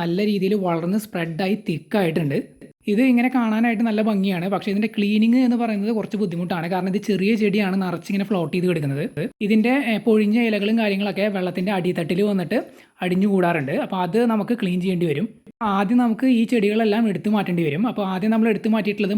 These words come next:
മണി പ്ലാന്റ് ആണ്. നമ്മൾ ചെറിയ രണ്ട് പീസ് മണി പ്ലാന്റ് ആണ് ആദ്യം കൊണ്ടിട്ടത്. ഇത് ഈ വെള്ളത്തിൽ കിടന്നിട്ട് നല്ല രീതിയിൽ വളർന്ന് നീട്ടം വെച്ചിട്ടുണ്ട്. ഈ വെള്ളം നല്ല, ആ, ന്യൂട്രീഷ്യസ് ആയതുകൊണ്ട് തന്നെ നൈട്രേറ്റ്സും കാര്യങ്ങളൊക്കെ ധാരാളമായിട്ട് ഈ മീനിൻ്റെ ടാങ്കിലെ വെള്ളത്തിലുള്ളത് കൊണ്ട് ഭയങ്കര ഫാസ്റ്റായിട്ടാണ് ഈ, ഏ,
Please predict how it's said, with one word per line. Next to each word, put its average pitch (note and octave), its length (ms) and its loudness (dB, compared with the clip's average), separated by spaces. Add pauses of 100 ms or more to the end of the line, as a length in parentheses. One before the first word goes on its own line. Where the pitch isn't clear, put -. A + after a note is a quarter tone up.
മണി F3 240 0
പ്ലാന്റ് E3+ 260 -2
ആണ്. D3 200 -4
നമ്മൾ G3 140 0 (120)
ചെറിയ G3+ 200 4 (100)
രണ്ട് A3 200 0
പീസ് G#3+ 300 0
മണി G3+ 180 0
പ്ലാന്റ് F#3+ 260 -2
ആണ് F#3+ 160 -2
ആദ്യം F3 240 -4
കൊണ്ടിട്ടത്. E3+ 380 -2 (500)
ഇത് G3 100 4 (120)
ഈ - 100 2
വെള്ളത്തിൽ G#3+ 360 2
കിടന്നിട്ട് G#3+ 360 0
നല്ല F#3 140 -2 (120)
രീതിയിൽ F#3+ 240 0 (100)
വളർന്ന് F3 360 0 (100)
നീട്ടം F3+ 340 0
വെച്ചിട്ടുണ്ട്. E3 380 -4 (600)
ഈ - 100 4
വെള്ളം A3 320 2
നല്ല, A3+ 200 2 (240)
ആ, - 20 -2 (200)
ന്യൂട്രീഷ്യസ് G3+ 520 -2
ആയതുകൊണ്ട് G3 300 0
തന്നെ F#3 160 0
നൈട്രേറ്റ്സും F3+ 460 -2
കാര്യങ്ങളൊക്കെ G3 380 0
ധാരാളമായിട്ട് F#3+ 600 -2
ഈ - 100 2
മീനിൻ്റെ F3+ 380 -2 (280)
ടാങ്കിലെ F3+ 360 0
വെള്ളത്തിലുള്ളത് F3 600 0
കൊണ്ട് D#3+ 180 0 (420)
ഭയങ്കര F#3 380 -2
ഫാസ്റ്റായിട്ടാണ് G3+ 680 0 (200)
ഈ, - 20 -4 (200)
ഏ, F#3 40 -2